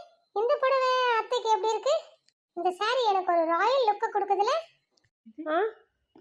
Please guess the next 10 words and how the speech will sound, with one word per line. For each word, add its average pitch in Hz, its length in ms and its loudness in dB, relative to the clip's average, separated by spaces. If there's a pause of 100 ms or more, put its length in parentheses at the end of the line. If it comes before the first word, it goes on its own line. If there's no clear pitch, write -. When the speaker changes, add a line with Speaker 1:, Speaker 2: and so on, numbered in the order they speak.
(180)
Speaker 2:
ஆமாத்த, 381 320 2
ஆமாத்த. 311 320 0 (680)
Speaker 1:
என்னது, 330 300 -2 (520)
ராயல் 427 320 2
லுக்கா? 277 220 -4 (300)
எங்க 330 240 0
சந்து 330 320 -6
முனையில 330 300 -2 (180)
ஒரு 320 140 -2
அக்கா 311 180 -6